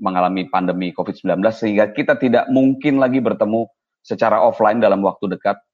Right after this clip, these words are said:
Nah, kita manfaatkan bersama dan kita maju bersama dengan, eh, teknologi seperti ini. Kita gunakan teknologi untuk bisa, eh, mengembangkan kemampuan dan juga keberanian dan juga tadi,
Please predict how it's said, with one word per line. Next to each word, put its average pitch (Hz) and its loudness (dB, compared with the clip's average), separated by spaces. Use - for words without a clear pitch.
Nah, 104 -4
kita 120 2
manfaatkan 120 0
bersama 117 -4
dan 107 -2
kita 107 -4
maju 101 -4
bersama 104 -6
dengan, 92 -10
eh, 90 -10
teknologi 101 -4
seperti 92 -8
ini. 107 -6
Kita 104 -6
gunakan 92 -4
teknologi 92 -6
untuk 95 -8
bisa, 85 -6
eh, 82 -4
mengembangkan 131 2
kemampuan 107 0
dan 98 -4
juga 110 2
keberanian 127 0
dan 98 -4
juga 101 2
tadi, 143 -2